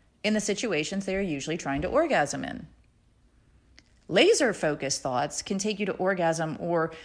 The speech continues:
sexuality too quickly for your partner's mind state or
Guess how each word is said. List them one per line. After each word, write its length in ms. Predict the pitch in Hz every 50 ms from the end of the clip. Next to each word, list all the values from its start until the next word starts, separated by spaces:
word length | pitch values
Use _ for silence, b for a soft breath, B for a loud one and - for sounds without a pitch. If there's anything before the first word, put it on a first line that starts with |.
| B B B
sexuality 1120 | - - 277 277 - - 220 170 160 165 240 285 247 170 - 123 113 107 131 165 - - _ _ _ _ -
too 280 | - - 370 403 415 415
quickly 640 | - - 165 - - - - - 87 - - - _ _
for 180 | - - 175
your 100 | 160 147
partner's 480 | 147 - 175 156 - 151 147 135 - 156
mind 260 | 143 131 127 127 135
state 480 | - - - - - - - - - - -
or 420 | - 175 185 180 175 175 180 175